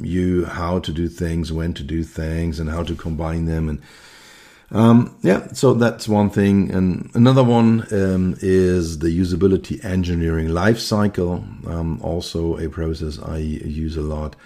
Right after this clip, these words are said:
That was developed by Deborah Mayo. And, um, she has three phases in there.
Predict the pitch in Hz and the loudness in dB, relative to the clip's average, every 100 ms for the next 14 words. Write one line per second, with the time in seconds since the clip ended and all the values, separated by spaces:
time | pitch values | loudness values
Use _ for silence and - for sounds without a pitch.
0 | - - _ - - 98 92 80 82 85 | -20 -20 _ -8 -4 -2 -2 -4 -4 -2
1 | 85 73 87 78 76 73 80 73 76 73 | -2 -2 -4 -4 -4 -4 -4 -2 -4 -2
2 | 76 82 98 104 104 104 _ _ _ _ | -4 2 4 4 2 -4 _ _ _ _
3 | _ _ _ - 85 87 85 82 87 82 | _ _ _ -6 -4 -2 -2 -2 -2 0
4 | 80 78 - - 113 90 78 - 82 78 | -2 -2 -6 0 2 2 -2 -6 -4 -4
5 | - 107 120 104 87 90 90 90 92 | 2 2 4 0 0 0 2 0 0